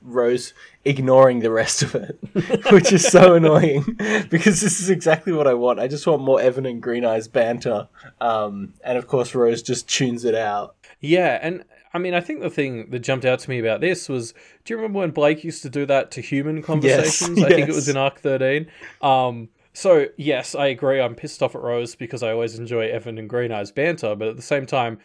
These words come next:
Speaker 2: this seems like a good sign to me because we definitely saw it as not a good sign when Blake was like, "Ugh,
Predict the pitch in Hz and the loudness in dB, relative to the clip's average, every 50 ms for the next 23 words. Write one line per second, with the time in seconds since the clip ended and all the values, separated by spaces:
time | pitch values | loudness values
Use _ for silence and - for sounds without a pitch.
0 | _ _ _ _ _ 151 175 202 202 - 175 156 147 135 151 - - 135 117 127 | _ _ _ _ _ -2 -2 -2 0 0 -2 -2 -2 -2 -4 -6 -6 -8 -8 -6
1 | 143 143 143 - 143 123 120 117 - 120 117 117 117 117 113 - 135 117 123 127 | -6 -8 -4 -4 -4 -2 -2 -4 -8 -8 -8 -6 -6 -6 -6 -6 -6 -6 -6 -6
2 | 120 147 147 151 - 165 143 139 - - 143 135 127 117 113 107 - 120 110 110 | -4 -2 -4 -4 -4 -6 -8 -6 -4 -2 -2 -2 -2 -2 -4 -8 -8 -10 -8 -4
3 | 113 123 135 135 131 131 139 131 127 - - 131 127 143 156 151 123 113 110 107 | -2 -2 -2 -2 -4 -8 -8 -10 -8 -6 -4 -4 -4 -4 -6 -6 -8 -8 -6 -4
4 | 120 120 120 117 117 - 120 113 - 113 110 107 - - 127 117 104 | -2 0 -2 -2 -4 -6 -8 -6 -4 -2 -4 -4 -4 -8 -14 -14 -14